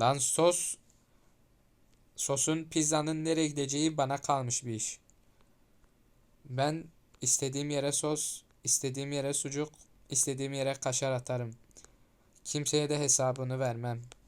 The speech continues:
Hatta sana iki kere geçirsem mi pizzayı? Neyse.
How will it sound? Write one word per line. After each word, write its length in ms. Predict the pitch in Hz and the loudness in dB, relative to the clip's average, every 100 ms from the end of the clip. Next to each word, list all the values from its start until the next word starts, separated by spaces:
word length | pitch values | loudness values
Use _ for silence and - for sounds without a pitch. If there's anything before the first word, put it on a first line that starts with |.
| _ _ - - - - - - - _ _ _ - _ _ _ _ _ _ _ _ - _ _ _ - _ _ _ _ _ _ _ _ _ - | _ _ -20 -20 -20 -20 -20 -20 -20 _ _ _ -20 _ _ _ _ _ _ _ _ -20 _ _ _ -20 _ _ _ _ _ _ _ _ _ -12
Hatta 380 | - 143 - 160 | -4 0 6 6
sana 280 | 160 151 156 | 6 2 2
iki 260 | 151 - | 0 -4
kere 260 | 151 160 156 | 0 2 4
geçirsem 540 | 151 139 - 127 156 | 2 0 0 0 0
mi 140 | 165 160 | -2 -6
pizzayı? 400 | 127 120 117 120 | -6 -4 -4 -4
Neyse. 360 | 139 - 127 | -2 -2 -2